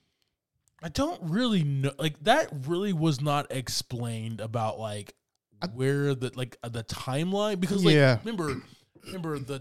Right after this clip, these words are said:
Speaker 1: tra-, and we're about to get really, this is why there's
Speaker 2: Well,
Speaker 1: nineteen
Speaker 2: well,
Speaker 1: nerds
Speaker 2: he
Speaker 1: who wrote
Speaker 2: said
Speaker 1: this movie.
Speaker 2: Well,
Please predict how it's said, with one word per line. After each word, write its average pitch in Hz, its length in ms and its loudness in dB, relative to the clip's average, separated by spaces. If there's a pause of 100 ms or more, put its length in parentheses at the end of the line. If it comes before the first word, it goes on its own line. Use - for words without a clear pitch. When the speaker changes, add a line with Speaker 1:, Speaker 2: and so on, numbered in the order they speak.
Speaker 1:
tra-, - 420 -12
and 156 100 -8
we're 147 100 -8
about 139 160 -6
to 123 60 -16
get 117 120 -12
really, 120 360 -10
this 143 180 -8
is - 60 -8
why 160 100 -4
there's 147 140 -2
Speaker 2:
Well, 135 80 -2
Speaker 1:
nineteen 151 500 0
Speaker 2:
well, 190 160 8
Speaker 1:
nerds - 120 -2
Speaker 2:
he 117 80 4
Speaker 1:
who 110 80 2
wrote 127 80 2
Speaker 2:
said - 100 8
Speaker 1:
this 120 160 -2
movie. 107 440 -4
Speaker 2:
Well, 208 160 4